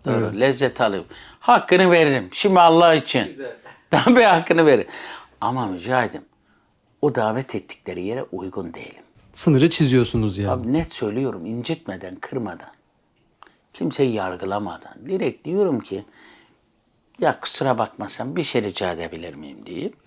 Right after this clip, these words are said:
Speaker 1: böyle güzel bir lisanla söylüyorum, "Ben müsait değilim." Çok basit, sıradan tip olarak görüyorsun zaten. Basit menemen yiyen birisiyim, çok sıradan birisiyim yani.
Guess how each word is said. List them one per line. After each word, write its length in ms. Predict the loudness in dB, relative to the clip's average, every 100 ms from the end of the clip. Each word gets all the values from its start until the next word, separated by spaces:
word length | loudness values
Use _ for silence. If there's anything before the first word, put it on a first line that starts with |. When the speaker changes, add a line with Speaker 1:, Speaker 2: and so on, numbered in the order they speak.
| _ -20 -20 _ -4
Speaker 1:
böyle 120 | -2
güzel 360 | 0 2 2 2
bir 120 | -2
lisanla 480 | -4 -8 -10 -10 -12
söylüyorum, 420 | -10 -10 -8 -8
"Ben 120 | -8
müsait 500 | -8 -10 -10 -12 -10
değilim." 160 | -10 -12 _ _ _
Çok 340 | -2 0 0 0
basit, 320 | 0 -2 -8
sıradan 460 | -6 -2 0 -2 -4
tip 360 | -6 -6 2
olarak 460 | 6 6 4 0 0
görüyorsun 540 | 0 2 0 -2 -6
zaten. 260 | -6 -6 -8 -16 -20 -14 0
Basit 340 | 0 0 -6
menemen 560 | 0 2 2 0 0 -2
yiyen 260 | 0 0
birisiyim, 480 | 0 0 -2 -4 -6
çok 340 | -2 -2 -2 -8
sıradan 540 | 0 2 2 0 -2
birisiyim 440 | -4 -4 -6 -4
yani. 240 | -2 -2